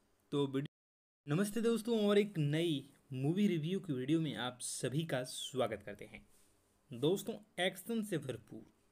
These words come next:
फिल्म साउथ की होती है। ऐसे में आज की इस वीडियो में हम बात करने वाले हैं जिस मूवी के बारे में, उसका नाम है वीर सिम्हा रेड्डी। इस मूवी में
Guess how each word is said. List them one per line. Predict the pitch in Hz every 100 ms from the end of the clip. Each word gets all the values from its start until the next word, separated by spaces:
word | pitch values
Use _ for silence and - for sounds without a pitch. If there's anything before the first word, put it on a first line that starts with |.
| _ _ _ _ - -
फिल्म | 190 185 196 - _ _
साउथ | - - 147 143 147 -
की |
होती | 120 117 -
है। | - - _ _ - _ _ - -
ऐसे | - 165 233
में | 226
आज | 208 214
की | 208 226
इस | 214 190
वीडियो | 180 208
में | 202
हम | 170 180 170 -
बात | 156 180 180 -
करने | 151 143
वाले | 139 151
हैं | 151 147
जिस | 131 -
मूवी | 139 139
के | 180 135
बारे | 123 117
में, | 123 - - _ _ -
उसका | 135 151
नाम | 135 151 165
है | 147 135 - _ _ _ _ _ _ _ 123
वीर | 120 139 175 175
सिम्हा | 165 - 143 127 120
रेड्डी। | 110 104 - - _ _ _ _ _ _ _ _ _ _ _ -
इस | 147 -
मूवी | 143 127 165 233
में | 214 185 220